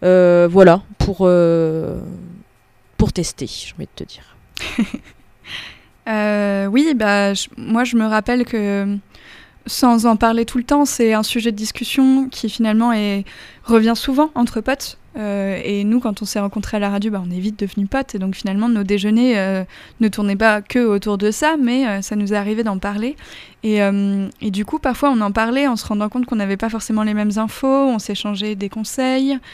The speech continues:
Speaker 2: Euh, il y avait des, des informations qu'on arrivait à, à,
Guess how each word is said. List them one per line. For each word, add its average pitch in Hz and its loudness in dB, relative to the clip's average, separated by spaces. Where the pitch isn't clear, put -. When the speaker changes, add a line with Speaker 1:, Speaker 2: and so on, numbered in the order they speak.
Speaker 2:
Euh, 196 -14
il 208 -8
y 208 -2
avait 202 -2
des, 202 -2
des 196 -6
informations 214 -6
qu'on 202 -8
arrivait 202 -6
à, 196 -8
à, 208 -10